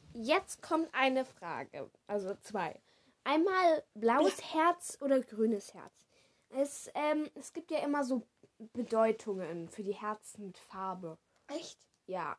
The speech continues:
Speaker 1: die weiß ich jetzt aber nicht.
Speaker 2: Ich dachte, es sollte jetzt hier in diesem Fall nur die Farbe darstellen.
Speaker 1: Also, ich weiß nicht. Also bei den Farben her,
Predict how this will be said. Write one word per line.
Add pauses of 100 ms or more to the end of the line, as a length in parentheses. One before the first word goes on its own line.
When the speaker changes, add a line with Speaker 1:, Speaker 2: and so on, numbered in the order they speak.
(100)
Speaker 1:
die
weiß
ich
jetzt
aber
nicht.
Speaker 2:
Ich
dachte,
es
sollte
jetzt
hier
in
diesem
Fall
nur (360)
die
Farbe
darstellen.
Speaker 1:
Also, (120)
ich
weiß
nicht. (460)
Also
bei
den
Farben
her,